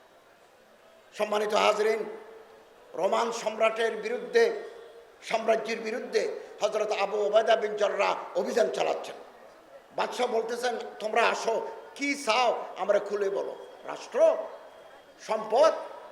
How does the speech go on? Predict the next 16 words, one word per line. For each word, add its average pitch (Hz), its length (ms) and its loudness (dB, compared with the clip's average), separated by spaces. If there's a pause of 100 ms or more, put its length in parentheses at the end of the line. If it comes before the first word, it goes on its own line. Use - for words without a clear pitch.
(120)
নারী, 214 540 2 (340)
কি 294 140 -4
চাও, 170 380 -4 (640)
আসো।" 147 260 -8 (920)
এর 294 280 6
আগে 233 420 6 (500)
রোমান 233 340 2
সম্রাটকে 233 580 0
তার 220 280 0
মন্ত্রী 220 520 -6 (520)
পরামর্শ 214 460 0
দিলেন, 220 340 4 (600)
হযরত, 220 360 6 (600)
এ 202 100 -4
সমস্ত 240 420 -6
আরব 220 320 4